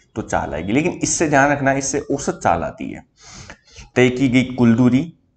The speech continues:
और दूरी को तय करने में लगा समय का अनुपात क्या होता है? औसत होता है।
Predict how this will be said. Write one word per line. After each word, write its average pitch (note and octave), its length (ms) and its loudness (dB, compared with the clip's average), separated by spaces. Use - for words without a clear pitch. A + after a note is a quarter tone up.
और G#2+ 140 2
दूरी G#2+ 260 0
को A2+ 120 0
तय A2 200 0
करने G2+ 320 0
में B2 340 -2
लगा G2 240 -2
समय A#2 420 -4
का B2+ 120 -2
अनुपात G#2+ 540 -4
क्या G#2 140 -6
होता E2 140 -4
है? - 60 -4
औसत A2+ 380 -8
होता - 200 -16
है। - 100 -18